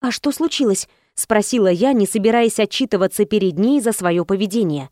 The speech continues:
"Я помню, что упала". Я понимаю, что веду себя неправильно, но если мне плохо, то что я могу сделать? Я устала себя уговаривать, что все будет хорошо. Не будет. Без него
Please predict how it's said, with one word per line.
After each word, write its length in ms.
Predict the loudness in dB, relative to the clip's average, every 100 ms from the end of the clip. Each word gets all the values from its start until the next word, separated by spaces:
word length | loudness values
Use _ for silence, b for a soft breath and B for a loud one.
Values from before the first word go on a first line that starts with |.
| _ _ _ _ _ _
"Я 220 | 0 0
помню, 320 | 2 2 2 2
что 200 | 0 0
упала". 460 | 2 2 2 0 -4 _ _ _ _ _ _ _
Я 220 | -4 -2
понимаю, 480 | 0 0 2 2 0
что 180 | 0 -2
веду 260 | 0 -2
себя 260 | -2 0 2
неправильно, 640 | 2 0 -2 0 -2 -4 -12 _ _ -2
но 160 | 2
если 360 | 4 2 2 2
мне 200 | 2 2
плохо, 480 | 0 0 0 -2 -6 _ _ _
то 140 | -2 -2
что 200 | 2 2
я 140 | 4
могу 240 | 4 2
сделать? 520 | 0 0 0 0 -6 -14 _ _ _ _ _ _ _ _ -4
Я 220 | 2 4
устала 420 | 2 0 2 2
себя 320 | 2 0 2
уговаривать, 720 | 2 2 0 0 0 -2 -4 -14 _
что 280 | -14 -2 0
все 320 | 0 -2 0
будет 320 | 2 0 -2 -4
хорошо. 500 | -2 -2 -2 -6 -8 _ _ _
Не 180 | 2 4
будет. 440 | 4 0 -4 -10 -20 _ _ _ _
Без 280 | 0 2 4
него 420 | 4 4 2 0